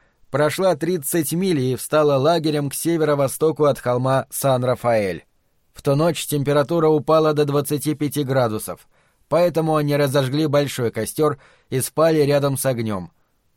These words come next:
Коджа к ним так и не присоединился. "И что, по-твоему, делает этим вечером Стью?" —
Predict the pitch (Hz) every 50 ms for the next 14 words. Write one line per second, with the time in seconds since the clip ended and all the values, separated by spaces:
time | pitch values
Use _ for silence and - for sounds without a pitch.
0 | _ _ - 139 170 175 147 143 165 151 - 147 151 160 160 151 127 - 139 143
1 | 143 139 - 143 143 143 - 135 135 131 - - 139 139 131 117 123 117 107 101
2 | 95 98 - - - - - _ _ _ _ _ _ _ _ _ _ _ _ _
3 | _ - - 135 151 160 139 - - - 180 180 151 135 165 156 139 160 170 175
4 | 175 170 165 165 151 - - - _ _ _ - 120 131 175 180 175 175 175 170
5 | 156 165 170 170 143 160 165 160 156 170 170 151 - 160 156 160 160 160 139 -
6 | - 151 147 135 110 -